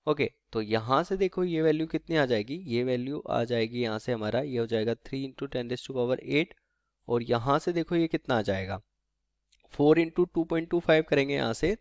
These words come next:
तो ये आ जाएगा देखो फ़ोर into में टू पॉइंट टू फाइव, तो ये simply आ जाएगा under root में नाइन।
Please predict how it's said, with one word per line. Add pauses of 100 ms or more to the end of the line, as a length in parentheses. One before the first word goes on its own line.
तो
ये
आ
जाएगा
देखो (520)
फ़ोर
into
में (180)
टू
पॉइंट (360)
टू
फाइव, (340)
तो
ये
simply
आ
जाएगा
under
root
में
नाइन।